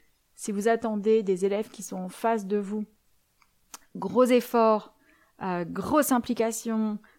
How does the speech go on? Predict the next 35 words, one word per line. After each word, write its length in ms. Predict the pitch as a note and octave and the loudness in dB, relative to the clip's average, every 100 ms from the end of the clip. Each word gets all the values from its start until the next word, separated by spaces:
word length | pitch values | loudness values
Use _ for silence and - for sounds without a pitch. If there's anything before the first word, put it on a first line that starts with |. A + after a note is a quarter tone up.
| _ | _
de 180 | G#3+ G#3 | -6 -4
se 60 | G3 | -2
dépasser, 800 | C4+ C4 A#3+ A#3 A#3+ A#3+ A#3 G#3+ | -2 2 0 0 -2 2 2 0
d'aller 400 | F3 F#3 G#3+ G#3+ | -2 0 0 2
même 260 | B3 C4 | 4 4
si 180 | B3+ B3+ | 2 0
on 160 | A#3+ A#3 | 0 0
a 80 | |
mal, 500 | A3 A3 A3+ A3+ G#3+ - | -2 -2 -2 -4 -6 -8
et 140 | G3 | -8
cetera, 500 | F#3+ F#3+ G3 A3 C4 D#4+ - - _ | -8 -8 -6 -2 -2 -2 -14 -20 _
eh 60 | - | -6
bien, 420 | G3 F#3+ F3+ C3 - | -2 0 0 -2 -4
c'est 120 | A3 | -4
bien 240 | G3 C4+ | 0 2
de 80 | B3 | 2
le 60 | G3+ | 0
savoir 500 | G#3+ G3 A3+ A3 - | 0 2 2 0 -8
parce 200 | G3 - | -10 -6
que 540 | G#3 G3 F#3+ F#3 F3+ - | 0 2 2 0 -2 -4
tout 120 | B3+ | 0
le 60 | B3 | 2
monde 180 | E4 | 2
ne 80 | D#4+ | -2
sera 220 | - A3+ | -2 -4
pas 120 | A3 G#3 | -2 -4
en 80 | |
mesure 380 | G3+ G3 G3+ A3+ | -4 -4 -4 -4
de 120 | G3 | -4
supporter, 720 | F3+ - - G#3+ - A#3 A#3 A3+ | -6 -8 -2 -2 -2 2 2 2
de 120 | F3+ | -4
tolérer 420 | - G#3 F#3+ G3+ | -4 -4 -2 -4
ce 100 | G#3 | -6
que 120 | G#3 | -10
vous 320 | F3+ F#3 G3 | -10 -8 -8